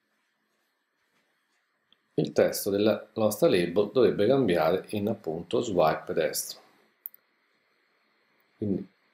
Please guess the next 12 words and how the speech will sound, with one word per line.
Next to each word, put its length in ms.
cambiando 500
appunto 460
tramite 320
questo 320
menu 280
punto 300
di 120
riferimento 960
verrà 200
eseguita 360
questa 300
azione 520